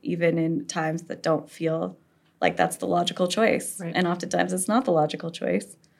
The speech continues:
Speaker 1: I think the thing that brings me the most joy is watching people turn towards that,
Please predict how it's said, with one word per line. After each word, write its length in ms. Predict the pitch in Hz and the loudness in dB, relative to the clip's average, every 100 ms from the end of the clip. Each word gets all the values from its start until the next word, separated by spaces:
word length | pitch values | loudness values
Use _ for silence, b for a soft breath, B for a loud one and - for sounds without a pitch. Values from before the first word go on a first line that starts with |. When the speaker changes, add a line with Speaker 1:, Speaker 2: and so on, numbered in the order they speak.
| b | b
Speaker 1:
I 80 | 175 | 0
think 180 | 185 180 | 2 2
the 60 | |
thing 160 | 180 185 | 2 0
that 140 | 175 170 | 2 0
brings 200 | 170 175 | 0 0
me 100 | 170 | 0
the 60 | |
most 280 | 165 160 - | 0 0 -2
joy 400 | 160 160 160 160 | 0 2 2 2
is 320 | - 160 160 | 0 0 0
watching 340 | 160 156 160 160 | 0 -2 -2 -6
people 240 | 160 - | -8 -10
turn 220 | - 160 165 | -6 -4 -4
towards 280 | - 78 - | -2 -4 0
that, 360 | - - - | 0 0 -2